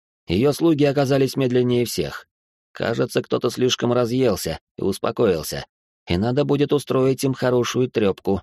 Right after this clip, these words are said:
чтобы пришли в себя. Впрочем, Сарика очень быстро выкинула из головы всё лишнее,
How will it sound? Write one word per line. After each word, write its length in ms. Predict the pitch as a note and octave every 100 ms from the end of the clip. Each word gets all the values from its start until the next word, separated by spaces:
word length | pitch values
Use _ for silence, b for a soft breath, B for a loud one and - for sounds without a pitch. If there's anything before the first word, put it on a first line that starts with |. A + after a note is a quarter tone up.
| _
чтобы 380 | - - G2 G#2+
пришли 400 | - B2+ - G2+
в 60 | -
себя. 380 | G#2 E2 D2+ - _ _ _ _
Впрочем, 420 | - - G#2 G#2+ G2+
Сарика 380 | A#2 A2 G2+
очень 260 | G#2+ G2+ G#2+
быстро 320 | G#2 G#2 G2+ G2+
выкинула 440 | A2+ G2+ F#2 F#2
из 120 | F#2
головы 380 | G2 G2 G2+ A2+
всё 180 | - G2
лишнее, 460 | A#2 A2+ F#2 F2